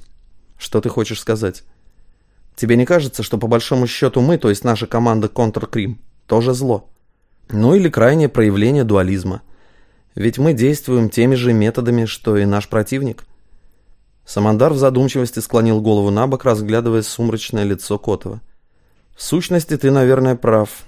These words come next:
Мы — часть зла, вынужденная сражаться с другим злом. Ну и что из этого следует?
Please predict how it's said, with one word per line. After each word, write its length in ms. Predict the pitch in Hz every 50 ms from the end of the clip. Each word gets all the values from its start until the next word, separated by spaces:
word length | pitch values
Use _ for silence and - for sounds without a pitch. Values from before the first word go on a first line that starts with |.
| - - - _ - -
Мы — 220 | 101 104 120 131
часть 300 | - - 127 120 123 110
зла, 300 | 101 95 104 110 123 127
вынужденная 560 | 113 110 117 120 117 113 110 113 107 107 107
сражаться 560 | 98 - 110 107 98 95 107 120 - - - 104
с 60 | 98
другим 320 | 107 107 104 104 104 104
злом. 340 | 101 101 104 101 92 95 - - - _ _ _ _ _ _ _ _ _ - - - -
Ну 180 | 101 104 113 123
и 20 |
что 180 | 120 - 123 117
из 120 | 110 110
этого 200 | 110 - 110 104
следует? 480 | - - 107 101 101 113 117 117 -